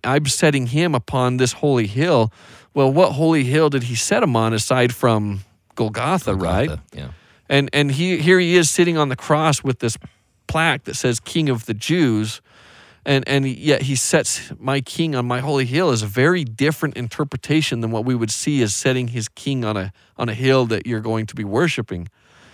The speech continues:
Speaker 1: Um, and then going on, "I will declare the decree the Lord hath said unto me, Thou art my son, this day have I begotten thee." And, and again, it sounds like he's talking God, talking about the Savior.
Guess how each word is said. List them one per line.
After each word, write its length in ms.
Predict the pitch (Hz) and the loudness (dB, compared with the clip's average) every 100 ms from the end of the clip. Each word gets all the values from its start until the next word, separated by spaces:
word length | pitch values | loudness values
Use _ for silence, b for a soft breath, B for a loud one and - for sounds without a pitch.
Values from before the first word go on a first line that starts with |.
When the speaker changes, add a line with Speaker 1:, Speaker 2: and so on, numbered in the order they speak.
| b b b b - | b b b b -2
Speaker 1:
Um, 420 | 120 110 101 92 | 2 2 0 -2
and 160 | 127 139 | 0 4
then 140 | 139 | 2
going 340 | 123 139 135 131 | 4 4 4 4
on, 340 | 139 131 110 b b b _ | 4 4 2 b b b _
"I 160 | 131 147 | 2 4
will 140 | 160 | 6
declare 480 | 160 143 - 160 160 | 4 0 2 4 6
the 120 | 143 | 4
decree 540 | 127 127 - 160 151 120 | 0 -4 0 2 2 0
the 180 | 95 123 | -2 0
Lord 280 | 123 139 | 4 4
hath 220 | 135 127 120 | 4 0 0
said 220 | 139 131 | 0 0
unto 140 | 123 | 0
me, 340 | 120 139 135 117 b b | 0 0 0 -2 b b
Thou 360 | 131 120 120 131 | -6 -2 0 2
art 260 | 127 - | 2 0
my 180 | 113 107 | -2 -2
son, 560 | 107 - 160 123 90 92 | -2 -2 0 0 -2 -6
this 200 | - 104 | -6 -6
day 220 | - 110 107 | -2 -2 0
have 180 | 107 | -2
I 120 | 98 98 | -4 -4
begotten 560 | 101 95 117 - 104 | -6 -2 0 0 -4
thee." 260 | 98 92 95 | -6 -6 -6
And, 200 | - 120 | -6 -4
and 120 | - 123 | -4 -4
again, 260 | 120 127 | -2 -2
it 80 | 107 | -4
sounds 400 | - 135 123 120 | -4 -2 0 0
like 160 | 117 107 | -2 -4
he's 140 | 120 | -8
talking 360 | - 101 101 107 | -4 -4 -4 -4
God, 320 | 104 104 107 | -2 -2 -4
talking 380 | - 98 104 107 | -4 -4 -4 -8
about 280 | 98 92 | -6 -6
the 60 | - | -6
Savior. 440 | - 190 147 95 | -6 -4 -4 -6